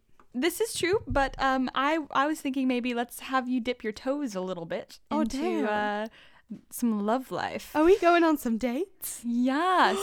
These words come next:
Speaker 1: so
Speaker 2: <gasps>
Speaker 1: I'm thinking let's, uh, this is a little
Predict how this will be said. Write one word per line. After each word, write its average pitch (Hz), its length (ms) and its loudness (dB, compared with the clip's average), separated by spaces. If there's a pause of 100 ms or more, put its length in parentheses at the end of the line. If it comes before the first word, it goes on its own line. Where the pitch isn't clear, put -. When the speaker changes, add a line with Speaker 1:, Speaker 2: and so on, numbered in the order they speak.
Speaker 1:
so 262 360 4
Speaker 2:
<gasps> - 20 -2
Speaker 1:
I'm 277 280 2
thinking 220 440 -2
let's, 202 380 -4
uh, 202 540 0 (180)
this 226 220 -8
is 226 120 -4
a 220 60 -4
little 214 380 -2